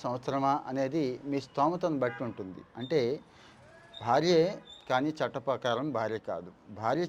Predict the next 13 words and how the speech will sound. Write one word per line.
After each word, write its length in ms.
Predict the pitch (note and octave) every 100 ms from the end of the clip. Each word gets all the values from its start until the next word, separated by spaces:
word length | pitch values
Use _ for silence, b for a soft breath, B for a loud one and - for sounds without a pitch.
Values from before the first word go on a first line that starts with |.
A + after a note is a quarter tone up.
| E3+
చేయాల్సిన 520 | D#3+ D#3 D3+ D#3 C#3 -
అన్ని 200 | A#2+ B2
పనులు 340 | B2+ C#3+ C#3+ C#3+ B2+
చేస్తారు, 540 | B2 - B2 A2+ D3+ - -
కానీ 320 | C3 C#3+ F#3+ - - B B - -
చట్ట 180 | B2
ప్రకారం 600 | E3 D3+ C#3 C#3 C#3 E3 - B2+
ఇది 160 | A#2+
పెళ్లి 320 | B2 A2 G2+
కాదు. 320 | G#2 G2 D2+ - -
మన 200 | G#2+ C#3+
దేశం 360 | D3+ D#3+ E3 C3+
కాదండి, 520 | A#2 B2 A#2 F2+